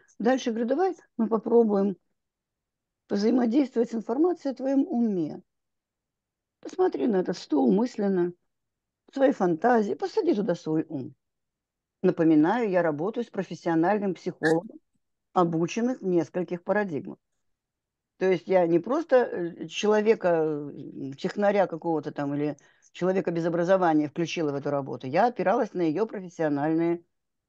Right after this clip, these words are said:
м, знания. И как только она говорит: "Хорошо", да, улыбнулась, ей понравилась эта игра,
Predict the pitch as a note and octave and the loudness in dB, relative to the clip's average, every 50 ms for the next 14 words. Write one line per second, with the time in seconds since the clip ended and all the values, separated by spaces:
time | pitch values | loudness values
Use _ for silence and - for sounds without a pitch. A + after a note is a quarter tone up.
0 | _ C#3 C3+ C3+ C3 - - - - - - C3 - E3+ C#3 D#3+ E3+ D3+ B2+ A#2 | _ -8 -8 -6 -6 -8 -8 -8 -8 -8 -6 -6 -6 -6 -2 -2 -2 -2 -2 -4
1 | - - - _ _ _ _ _ _ _ _ _ _ _ _ - - C4 B3+ - | -8 -12 -16 _ _ _ _ _ _ _ _ _ _ _ _ -6 -4 -4 -4 -4
2 | - E4 - C#4 - A3 - - _ _ _ _ _ _ _ - G3 A3 G#3 G3 | -4 -6 -4 -2 -2 -2 -4 -8 _ _ _ _ _ _ _ -2 0 2 4 2
3 | F#3 F3+ - - - F3+ F#3 G#3 - - F#4 G4 F4 - - - A3 G#3 A#3+ A3 | 2 0 -4 -6 -8 -8 -8 -8 -10 -12 -10 -10 -12 -10 -6 -6 -4 -4 -4 -4
4 | A3+ A3+ A3 G3 F#3 G#3 C#4 G4 G4 D#4 A3+ - - F3+ E3+ - D3+ E3 F3 D4 | -4 -2 -2 -2 0 2 2 2 2 2 0 -2 -4 -6 -4 -4 -2 -2 -2 -2
5 | D#4 D4 C4+ G#3+ - G#3 G#3 - F3+ F#3 G3+ - F3 F3 | -2 -2 -4 -6 -6 -8 -8 -6 -6 -6 -4 -4 -6 -6